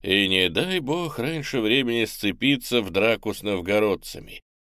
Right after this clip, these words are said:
Гни свое, не допускай порухи выгоде великого князя, но мирно. А коли новгородцы начнут жалиться, что меховая рухлядь воздорожала,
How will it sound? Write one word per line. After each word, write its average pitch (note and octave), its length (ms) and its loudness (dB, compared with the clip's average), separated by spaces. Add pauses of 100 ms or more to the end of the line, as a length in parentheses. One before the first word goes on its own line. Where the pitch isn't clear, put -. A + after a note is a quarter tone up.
(180)
Гни G2+ 440 0
свое, C3 720 4
не G#2 180 0
допускай A2 720 2
порухи C3 640 2
выгоде B2 540 2
великого A#2 580 2
князя, G2 580 4
но G#2+ 360 2
мирно. F#2 1120 2 (420)
А F#2 160 0
коли A2 220 2
новгородцы A2 640 2
начнут G#2+ 420 -2
жалиться, G#2+ 520 2
что G#2 180 -2
меховая A2 640 4
рухлядь G#2 480 0
воздорожала, G2 1120 2